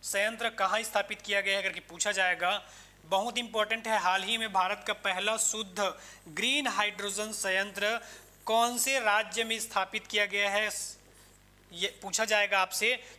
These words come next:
तो याद रखना है असम में किया गया है, आपको याद रखना है। कहाँ पर किया गया है?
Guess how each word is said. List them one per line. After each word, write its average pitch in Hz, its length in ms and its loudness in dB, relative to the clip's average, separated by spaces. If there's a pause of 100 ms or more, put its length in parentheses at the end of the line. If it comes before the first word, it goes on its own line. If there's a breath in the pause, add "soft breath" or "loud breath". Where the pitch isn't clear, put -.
तो 202 60 -2
याद 190 380 2
रखना 196 300 0
है 202 220 0
असम 196 340 0
में 190 300 -2
किया 170 260 -2
गया 151 240 0
है, 147 280 -2 (460)
आपको 170 300 -2
याद 170 240 2
रखना 139 280 -8
है। 123 200 -14 (360)
कहाँ 185 260 0
पर 208 100 0
किया 208 260 -2
गया 202 200 -2
है? 214 220 -6